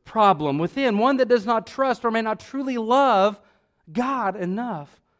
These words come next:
to give him what he is deserving of. I want you to think of this for just a moment. Six reasons why people don't give. You want to jot these down? You're going to discuss them in your small group later.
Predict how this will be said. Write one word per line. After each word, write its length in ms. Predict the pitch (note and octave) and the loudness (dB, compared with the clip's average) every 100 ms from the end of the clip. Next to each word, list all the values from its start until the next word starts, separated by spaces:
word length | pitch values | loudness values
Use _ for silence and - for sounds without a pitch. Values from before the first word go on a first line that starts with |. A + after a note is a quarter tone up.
| _ _ _ | _ _ _
to 100 | D3 | -10
give 260 | D3+ G3 | -4 -4
him 220 | B2 G2+ F#2 - _ _ _ _ _ _ _ | -6 -16 -18 -20 _ _ _ _ _ _ _
what 140 | B2+ | -10
he 80 | B2+ | -8
is 140 | A#2+ A2+ | -8 -10
deserving 580 | B2 A2+ A2+ G2+ G2 F#2+ | -16 -12 -12 -12 -18 -20
of. 80 | G2+ | -18
I 60 | |
want 240 | C3 D#3+ - | -14 -12 -14
you 100 | B2+ | -16
to 40 | |
think 220 | - C3 | -12 -12
of 120 | A#2 A2 | -12 -12
this 200 | A2+ - | -14 -14
for 140 | A#2+ | -20
just 220 | A2 - | -20 -16
a 40 | A2+ | -14
moment. 320 | G#2+ G2+ G2+ _ _ _ _ | -14 -16 -20 _ _ _ _
Six 340 | _ E3+ C#3+ - | _ -14 -12 -10
reasons 520 | C3+ A#2 G#2+ G2 _ _ _ | -8 -8 -12 -18 _ _ _
why 140 | A#2+ | -8
people 280 | A2+ B2 A#2 | -8 -10 -12
don't 220 | A2+ G#2+ | -10 -10
give. 200 | G#2+ G#2 | -10 -10
You 80 | G#2+ | -10
want 140 | A#2 A2 | -12 -8
to 40 | |
jot 180 | A#2+ A2+ | -8 -8
these 160 | A#2 | -12
down? 320 | G#2 A#2+ C3 C3 _ _ | -12 -12 -12 -14 _ _
You're 80 | A#2 | -12
going 180 | A#2 A2+ | -10 -10
to 40 | |
discuss 320 | G#2+ - B2+ | -10 -10 -10
them 120 | - A2 | -10 -12
in 60 | |
your 100 | G#2+ | -12
small 280 | G2+ A#2+ A#2 | -14 -12 -12
group 260 | G#2 G2 G2+ | -12 -16 -16
later. 240 | G2 G2+ | -20 -20